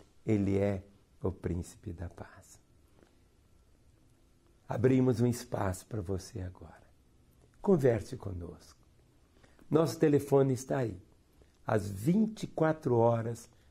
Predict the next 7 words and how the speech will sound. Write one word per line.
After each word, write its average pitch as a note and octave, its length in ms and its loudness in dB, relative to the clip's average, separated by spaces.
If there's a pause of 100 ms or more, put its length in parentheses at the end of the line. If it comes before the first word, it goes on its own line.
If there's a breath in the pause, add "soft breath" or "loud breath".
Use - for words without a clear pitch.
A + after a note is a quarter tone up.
(120 soft breath)
à G#2 80 0
sua G#2 260 0
disposição. - 680 -10 (1500)
Temos D#3+ 240 2
um E3 80 4
telefone D3+ 580 4
fixo. - 560 -4